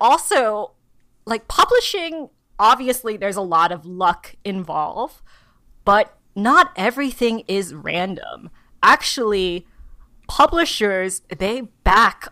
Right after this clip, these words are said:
a lot of celebrity books. They put a lot of money into what they think will be New York Times bestsellers. And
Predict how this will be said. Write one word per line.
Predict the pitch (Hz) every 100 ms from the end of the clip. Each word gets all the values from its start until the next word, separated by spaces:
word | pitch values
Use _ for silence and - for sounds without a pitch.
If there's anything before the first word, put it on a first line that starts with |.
| -
a | 196
lot | 175 175 175 -
of | 190 180
celebrity | - 196 165 165 175 185 170 165 _
books. | - 175 - - - - _
They | 196
put | 202 - 285 -
a | 226
lot | 190 170 170 202
of | 220 170
money | 165 175 202 104 127 143 - _ _ _ -
into | 190 196 - 196 180
what | 165 214 254
they | 247 240
think | - 208 202 214 - -
will | 180 190
be | - 190 185 185 -
New | 160 180
York | 190 190
Times | - 180 170 151
bestsellers. | - 139 - 175 151 101 80 - - _ _ _ _ _
And | 190 190 190